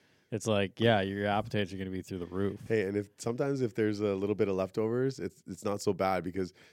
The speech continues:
Speaker 2: sometimes, you know, you have those nights where you're wor-, you're up all night and you're like, "Oh, we had a good dinner," and you put the leftovers away, and then you have some, you know, we might have a fire or
Speaker 1: Mm-hmm.
Speaker 2: whatever, and then you come back after the fire,
Speaker 1: Starving.
Speaker 2: and you're just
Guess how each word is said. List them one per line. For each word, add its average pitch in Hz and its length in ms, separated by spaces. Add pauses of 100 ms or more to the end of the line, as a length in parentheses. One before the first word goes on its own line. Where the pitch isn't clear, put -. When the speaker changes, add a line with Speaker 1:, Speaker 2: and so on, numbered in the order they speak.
Speaker 2:
sometimes, 98 580
you 98 120
know, 90 100
you 95 140
have 98 180
those 98 180
nights 92 400
where 87 320 (260)
you're 85 300
wor-, 87 380
you're 87 200
up 92 180
all 101 120
night 95 360 (280)
and 85 600 (400)
you're 90 140
like, 87 220
"Oh, 101 160
we 101 100
had 90 120
a 90 40
good 85 220
dinner," 104 500
and 92 300
you 90 100
put 95 220
the 87 80
leftovers 90 480
away, 101 420
and 95 160
then 87 160
you 87 120
have 87 220
some, 82 280 (280)
you 92 120
know, 87 40
we 90 80
might 90 180
have 90 120
a 80 80
fire 95 400
or 92 640
Speaker 1:
Mm-hmm. 69 140
Speaker 2:
whatever, 92 500 (340)
and 92 120
then 92 80
you 92 80
come 110 120
back 98 200
after 101 240
the 87 100
fire, 95 340
Speaker 1:
Starving. 95 360
Speaker 2:
and 92 100
you're 92 100
just 87 380